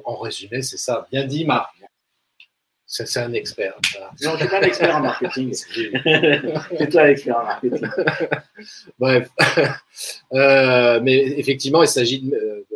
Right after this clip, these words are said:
Speaker 1: ouais, il s'agit de faire une, une vraie stratégie marketing, comme l'a expliqué également, euh, Pascal tout à l'heure. Alors justement,
Speaker 2: Les trois
Speaker 1: euh,
Speaker 2: piliers.
Speaker 1: Voyons, voyons un petit peu, parce que on
Speaker 2: C'est pas nous les trois piliers, mesdames et messieurs.
Speaker 1: <laughs>
Speaker 2: Je, je précise avant que les gens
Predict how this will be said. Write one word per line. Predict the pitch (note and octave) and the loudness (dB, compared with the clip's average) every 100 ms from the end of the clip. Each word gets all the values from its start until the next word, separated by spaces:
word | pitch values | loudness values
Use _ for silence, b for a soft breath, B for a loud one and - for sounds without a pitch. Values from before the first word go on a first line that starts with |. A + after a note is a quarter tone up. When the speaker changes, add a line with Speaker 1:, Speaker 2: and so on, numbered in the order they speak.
| G#2 | -6
Speaker 1:
ouais, | A#2+ A2+ | -4 -4
il | |
s'agit | - G2+ A#2 | -6 -8 -8
de | A2 | -6
faire | - B2+ | -4 -6
une, | A2 - | -6 -8
une | A2 | -10
vraie | A2 C3 | -2 -2
stratégie | C3 A#2+ A2 A2+ | 0 -4 -6 -6
marketing, | A2 - G#2+ C#3 C#3+ C3+ | -6 -6 -10 -6 -6 -6
comme | G#2+ | -8
l'a | G#2 | -8
expliqué | G2+ - _ C3 | -12 -14 _ -10
également, | G#2 G#2 A2 G#2+ | -8 -6 -6 -8
euh, | F#2 E2+ - | -10 -12 -14
Pascal | - B2 A2+ | -10 -8 -8
tout | A2 | -8
à | G#2+ | -6
l'heure. | G#2+ G2+ | -6 -2
Alors | C3 C#3+ | 2 2
justement, | C#3 C#3+ D#3+ D#3+ - - b b b - | 2 0 2 2 0 -6 b b b -20
Speaker 2:
Les | |
trois | G2 A#2 A2+ | -6 -2 -2
Speaker 1:
euh, | G#2+ | -4
Speaker 2:
piliers. | - - _ _ _ A#2 | -12 -16 _ _ _ 4
Speaker 1:
Voyons, | D3 F3 G3+ | 8 8 6
voyons | C#3+ D#3 G3 | 6 8 6
un | |
petit | D3 D3+ | 2 -4
peu, | E3 | 0
parce | F3 C3+ | 0 2
que | C3 B2 B2 | 2 2 0
on | B2+ B2 | 0 4
Speaker 2:
C'est | F#3+ | 8
pas | G#3 | 8
nous | A3+ | 6
les | A3 F3+ | 6 4
trois | D#3+ | 2
piliers, | D#3 D3 C#3+ | -6 -6 2
mesdames | C#3 B2 A#2+ B2+ | 4 6 4 4
et | B3+ | 2
messieurs. | A3+ A#3+ - - A#3+ - - A3 - B3 - | 2 2 -2 -2 -8 -6 -6 -6 -6 -8 -6
Speaker 1:
<laughs> | |
Speaker 2:
Je, | D3 D3 - - - - A3+ - G3 | -10 -10 -10 -10 -10 -10 -10 -4 -2
je | F#3+ | 0
précise | G#3 G3 B3 A#3+ | 0 -2 -4 -2
avant | G3+ F#3 G3+ | 0 0 -2
que | G3 | 0
les | F3+ F3+ | 0 0
gens | E3+ G3+ G#3 | 0 -2 -2